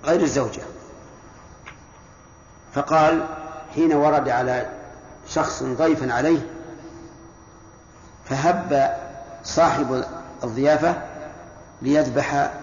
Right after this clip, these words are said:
له شاة، قال: "لا تذبح."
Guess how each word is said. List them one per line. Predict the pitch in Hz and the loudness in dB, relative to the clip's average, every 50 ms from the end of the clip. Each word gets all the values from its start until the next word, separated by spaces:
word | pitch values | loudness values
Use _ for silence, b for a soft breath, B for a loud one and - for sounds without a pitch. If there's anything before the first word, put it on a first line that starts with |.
| - - - - - - - - - - | -14 -16 -18 -18 -18 -18 -18 -10 -4 -2
له | 139 131 127 131 123 | -2 -2 -2 -2 -2
شاة، | - - 135 117 - - 90 80 - - - - - - - - - - - - - - - - - - 131 | 0 0 0 0 0 -2 -6 -12 -12 -16 -18 -20 -20 -20 -20 -20 -20 -20 -20 -20 -20 -20 -20 -20 -12 -6 -2
قال: | 135 143 139 131 | -2 0 2 2
"لا | 139 147 | 2 2
تذبح." | 143 143 127 - - - - | 0 -2 -6 -10 -12 -14 -16